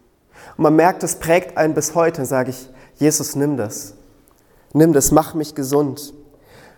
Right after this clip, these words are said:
Vielleicht ist es ein Vater, der nie wirklich da war. Und ich sag so, "Ey Jesus, ich brauche einen guten Vater.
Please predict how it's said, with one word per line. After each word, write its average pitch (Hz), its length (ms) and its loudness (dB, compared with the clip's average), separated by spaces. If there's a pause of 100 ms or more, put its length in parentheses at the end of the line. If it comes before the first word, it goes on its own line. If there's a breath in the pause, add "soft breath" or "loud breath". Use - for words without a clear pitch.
(640 soft breath)
Vielleicht 180 400 4
ist 180 160 -4
es 170 100 -4
ein 175 80 0
Vater, 175 1000 0 (180)
der 156 100 8
nie 170 260 4
wirklich 156 360 0
da 156 280 4
war. 120 300 -2 (220 loud breath)
Und - 80 -8
ich 143 80 -8
sag 143 180 -2
so, 143 300 -2 (200 loud breath)
"Ey 131 100 -6
Jesus, 151 360 -2
ich 135 160 -10
brauche - 340 -2
einen 139 140 -6
guten 147 240 -2
Vater. 123 540 -8